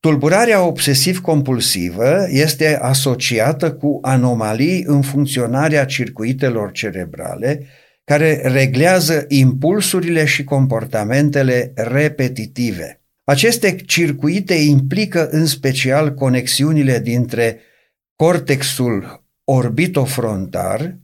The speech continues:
ă, cingulatul anterior și corpul striat. Și, în, ă, al patrulea rând, răspunsul la tratament. Simptomele tulburării obsesiv-compulsive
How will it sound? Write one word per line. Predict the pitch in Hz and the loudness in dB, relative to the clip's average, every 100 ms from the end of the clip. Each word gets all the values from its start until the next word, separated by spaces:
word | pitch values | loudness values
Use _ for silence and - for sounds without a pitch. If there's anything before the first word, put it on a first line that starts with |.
| _ _ _ _ - | _ _ _ _ -4
ă, | 107 104 | -2 -2
cingulatul | 104 - 165 160 139 135 110 101 101 - 151 | 0 2 4 4 4 4 2 0 -2 0 0
anterior | 139 113 110 110 104 95 92 110 165 185 160 | 0 -2 -2 -2 -2 -2 -2 0 0 0 -2
și | - 180 180 | 0 0 -2
corpul | 160 170 151 143 139 | -2 -2 0 0 0
striat. | 135 - 110 85 - - - _ _ _ - | 0 -2 -2 -2 -6 -16 -20 _ _ _ -2
Și, | - 240 240 - - | 2 4 2 -2 -4
în, | 170 170 160 151 | 0 2 4 4
ă, | 147 127 127 | 4 2 2
al | 127 | 0
patrulea | 131 165 160 120 107 113 | 2 2 2 0 0 2
rând, | 160 214 208 185 - | 2 2 0 -4 -6
răspunsul | 151 151 147 135 - 202 208 - 127 110 104 | 0 2 2 2 0 0 2 0 0 -2 -2
la | 127 139 | 0 0
tratament. | 135 127 123 113 98 80 67 - - - | 0 -2 0 -2 -2 -4 -6 -10 -14 -10
Simptomele | - - 151 147 139 190 165 113 90 90 73 - _ - | -4 2 2 2 2 2 2 2 0 -2 -4 -10 _ -4
tulburării | 131 107 117 131 135 | -2 -2 -2 0 2
obsesiv-compulsive | 117 101 - 98 120 120 - 107 95 98 95 - 82 98 143 135 | 2 -2 -4 -4 -4 -6 -6 -6 -4 -6 -4 -6 -6 -4 -4 -4